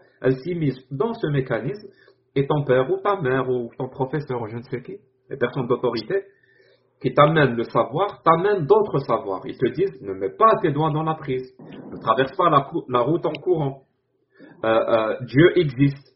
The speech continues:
c'est Allah, et Mahomet c'est son prophète. Tu dois aimer plus que ta mère et ton père. Si tu n'obéis pas à ce que, à Allah, tu vas finir en enfer, et tu vas te brûler. » Et on dit ça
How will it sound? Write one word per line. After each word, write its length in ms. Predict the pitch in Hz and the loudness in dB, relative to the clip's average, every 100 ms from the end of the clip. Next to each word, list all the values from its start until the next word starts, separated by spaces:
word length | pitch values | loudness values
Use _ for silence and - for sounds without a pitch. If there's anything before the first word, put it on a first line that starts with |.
| _ _ _ | _ _ _
c'est 240 | _ 139 - | _ 0 4
Allah, 500 | 156 135 127 123 - - | 4 4 2 -2 -12 -4
et 160 | 117 | 0
Mahomet 380 | 117 135 151 175 | 4 4 6 2
c'est 120 | 165 | 0
son 160 | 170 151 | -2 -4
prophète. 460 | 147 170 165 139 - _ _ _ _ | -2 -4 -2 -4 -4 _ _ _ _
Tu 120 | 151 127 | 0 6
dois 200 | 143 143 | 6 6
aimer 280 | 160 160 175 | 4 4 2
plus 220 | 160 180 | 0 -2
que 100 | - | -2
ta 160 | 156 151 | 0 2
mère 220 | 170 165 | 2 -2
et 80 | 165 | -4
ton 180 | 170 147 | -4 -2
père. 280 | 143 139 - _ - _ | -2 -2 -6 _ -20 _
Si 100 | 151 | -2
tu 160 | 147 151 | 2 4
n'obéis 520 | 151 143 151 151 135 | 4 4 4 4 4
pas 220 | 170 147 | 2 0
à 40 | 120 | 0
ce 100 | - | -2
que, 100 | 139 - | -2 2
à 240 | 123 127 | 4 4
Allah, 320 | 127 175 196 - - - | 4 2 -2 -8 -20 -10
tu 100 | 110 | 0
vas 140 | 120 | 2
finir 400 | 120 139 175 127 | 2 0 0 0
en 180 | 104 107 | -2 0
enfer, 880 | 127 117 - 110 104 101 92 - _ _ - | -2 -2 -6 -4 -4 -4 -6 -12 _ _ -16
et 80 | |
tu 140 | - 127 | -10 -2
vas 180 | 123 117 | 2 2
te 160 | - - | -2 -2
brûler. » 440 | 131 123 107 85 - _ _ _ _ _ | 2 4 2 -2 -6 _ _ _ _ _
Et 100 | 143 | -4
on 100 | 170 | 0
dit 160 | 143 175 | 0 -2
ça 320 | 214 202 - | 0 -2 -2